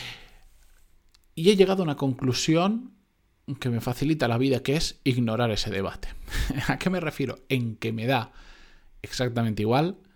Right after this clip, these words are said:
si se nace o se hace. Hay, em, teorías y hay experimentos para ambas cosas. Está, no recuerdo ahora,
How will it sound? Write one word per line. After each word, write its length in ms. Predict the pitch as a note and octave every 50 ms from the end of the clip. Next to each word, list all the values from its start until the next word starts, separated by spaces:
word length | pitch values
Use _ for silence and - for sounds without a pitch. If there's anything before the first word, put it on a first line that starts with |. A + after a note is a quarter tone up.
| _ _ _ _ _ _
si 680 | - - - - - A2 G2+ G2+ G2 G2 F#2+ F#2+ F#2+ F#2+
se 260 | - - G2 G2 G2
nace 400 | G#2 C3 D#3+ D#3+ - G3 F#3 F#3+
o 120 | - C3 A2
se 160 | - A#2 A2
hace. 360 | A2+ A2 - - - D2+ - -
Hay, 440 | - C#3+ E3 F#3+ G3+ - - - - _ _ _ _ -
em, 680 | D3 C3+ B2+ A#2+ B2 B2 A#2+ A#2+ A#2 A#2 A#2 A2 G2+
teorías 840 | - - B2 A2+ G#2 G#2 B2+ D3+ E3 D#3+ D3+ D3+ E3+ F#3+ F#3 - -
y 60 | B2
hay 340 | A#2 A#2 A#2+ B2 B2 B2 - -
experimentos 1120 | - - - - - - A2 G#2 G#2 G2+ A2 B2+ D3 E3 D#3+ - F#3+ G3+ A#3+ A#3+ - - - - _
para 300 | A#2+ A#2 A#2 A#2+ B2 B2
ambas 380 | B2 B2 A#2 A2+ G#2+ - -
cosas. 560 | - - - D#2 - - - - - - - - - - - - - -
Está, 420 | - - - - - C3+ C3+ C3+ A#2
no 120 | B2+ C3+ C#3+
recuerdo 800 | D3 C#3+ - C#3 C3 A#2+ A#2 A#2 A2+ G#2+ G#2 G2+ F#2 - -
ahora, 320 | - G#2+ A2+ A2 G#2 F#2+